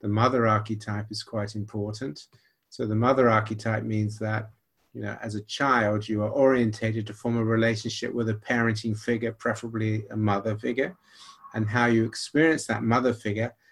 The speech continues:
has an impact on how you grow. But the, the innate orientation towards the mother figure is biologically programmed in, right?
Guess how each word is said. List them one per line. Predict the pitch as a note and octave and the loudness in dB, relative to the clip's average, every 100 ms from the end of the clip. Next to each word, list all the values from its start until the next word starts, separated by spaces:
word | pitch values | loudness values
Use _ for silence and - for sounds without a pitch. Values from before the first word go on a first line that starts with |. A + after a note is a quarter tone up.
| _ | _
has | - A2+ | -4 0
an | A2+ | 2
impact | A2+ G#2+ A2 G#2 G#2+ | 2 0 0 -4 -2
on | A2 | -2
how | G#2 G#2+ G#2 | 0 0 0
you | G2+ G2+ | -2 -4
grow. | G#2+ D#3+ D#3 - A2 _ _ _ _ | -2 0 0 -2 -10 _ _ _ _
But | A#2+ A2+ A#2+ | -2 -2 -2
the, | A2+ A2 G#2+ G#2+ G#2+ _ _ _ _ _ A2+ G#2+ | 2 4 4 2 -4 _ _ _ _ _ -14 -4
the | A2+ A2+ G2+ | 2 2 2
innate | A#2+ C3+ C#3 C#3 | 2 4 2 4
orientation | C3+ A#2+ A2+ A2 - D#3 F3+ - A2 G2+ | 6 8 6 2 4 4 4 2 -2 -2
towards | - A2 G#2 G#2+ | -2 -2 -2 -2
the | G#2+ | -2
mother | A2 G#2+ | 0 -2
figure | A#2+ A2+ | -2 -2
is | A2+ G#2+ | -2 0
biologically | A#2 A2+ A2 A2 G#2+ - G#2 G#2 - - _ _ | 2 4 4 2 0 -6 -6 -6 -18 -20 _ _
programmed | - G#2+ G2+ G2 G#2+ | 0 2 2 0 0
in, | A#2 F#2 | 0 -2
right? | G2+ A2+ | -4 -6